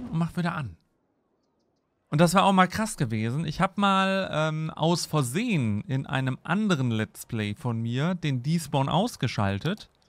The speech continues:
Und da wusste ich echt nicht, was los war. Und irgendwann dachte ich mir so, ah, guck mal. Und plötzlich hatte ich überall Stau. Das war echt weird. Guck mal, dann kann man auch so machen.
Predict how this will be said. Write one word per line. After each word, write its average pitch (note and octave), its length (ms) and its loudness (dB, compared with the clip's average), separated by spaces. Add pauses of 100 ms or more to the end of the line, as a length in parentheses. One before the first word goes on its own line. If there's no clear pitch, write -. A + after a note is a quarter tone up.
(1500)
Und C3+ 140 0
da C#3 140 8
wusste D#3+ 220 2
ich D3+ 100 0
echt G3 240 0
nicht, E3 100 2
was D#3 180 4
los F#3+ 300 0
war. D3+ 280 4
Und D3 140 -2
irgendwann E3 360 2
dachte D#3+ 240 2
ich D3+ 40 2
mir D3+ 120 2
so, D3+ 120 -2 (100)
ah, F#3 320 0
guck - 220 -6
mal. D3+ 300 4 (320)
Und C#3 120 -2
plötzlich E3+ 340 2
hatte D#3 100 2
ich D#3 80 0
überall D3 220 4
Stau. E3+ 340 4
Das C3 160 0
war C#3 80 -2
echt C#3 140 -4
weird. D3+ 360 0 (960)
Guck B3+ 140 4
mal, E3 160 10
dann A2 140 2
kann D#3 120 2
man D#3+ 120 4
auch C3+ 100 6
so E3 240 0
machen. C#3 460 -2